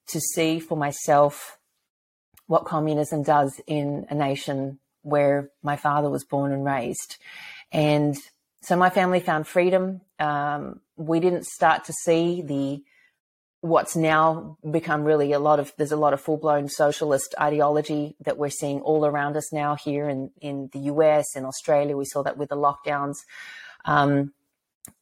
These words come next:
and, but I did see that early on. I saw that more than, uh, about twenty years ago when I was in college and doing a fine arts degree, uh, before I went in, became a filmmaker. But I, I really was forced to undergo indoctrination, under,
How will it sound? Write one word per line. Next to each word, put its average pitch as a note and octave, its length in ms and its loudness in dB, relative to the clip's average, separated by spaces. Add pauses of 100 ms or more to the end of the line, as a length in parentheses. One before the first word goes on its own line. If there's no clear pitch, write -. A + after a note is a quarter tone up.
and, D#3+ 280 -2
but F3 100 4
I E3 120 6
did F3+ 220 2
see F#3 180 2
that E3 220 6
early D#3+ 280 8
on. D#3 200 2
I E3+ 60 0
saw D3+ 200 0
that D3 160 -2
more D3 180 0
than, C#3+ 380 -4
uh, C#3+ 260 -2
about - 280 0
twenty D#3 260 -2
years F3 120 0
ago F3 220 4
when E3 100 0
I D3 80 -2
was C#3+ 100 -4
in D3 100 -8
college F#3 640 -4 (300)
and D3 240 -2
doing D3 200 -2
a D3 40 -2
fine C#3+ 260 -4
arts C3+ 280 -4
degree, C#3+ 520 0 (260)
uh, D3 140 0
before C#3+ 380 0
I C#3 40 4
went C#3 300 -4
in, C#3 120 -4
became C#3 300 -4
a C#3 40 -4
filmmaker. C#3 680 -2 (500)
But F3 280 2
I, D#3+ 300 4
I E3 100 0
really D3+ 360 0
was C#3+ 320 0 (300)
forced D3 320 -4
to D3+ 60 -4
undergo C#3+ 360 -2
indoctrination, C#3+ 1040 -2
under, D3 600 -2